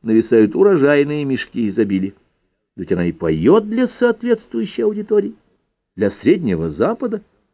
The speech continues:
фермеров, народных, так сказать, кормильцев. Любуясь на закрома в Долином декольте,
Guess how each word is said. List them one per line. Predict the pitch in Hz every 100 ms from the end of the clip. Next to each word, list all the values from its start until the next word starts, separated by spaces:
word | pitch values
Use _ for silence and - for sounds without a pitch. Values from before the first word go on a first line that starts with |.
| _
фермеров, | _ - 104 160 233 233 214 - _ _ _ -
народных, | 101 98 120 135 190 -
так | 202
сказать, | - 196 - _
кормильцев. | - 135 - 190 170 - - - _ _ _ _ _ _ _ _ -
Любуясь | 113 180 190 294 254 190
на | 208
закрома | 170 180 175 160 139 131 113
в | 92
Долином | 98 123 101 98 90
декольте, | 90 - 87 87 - 202 202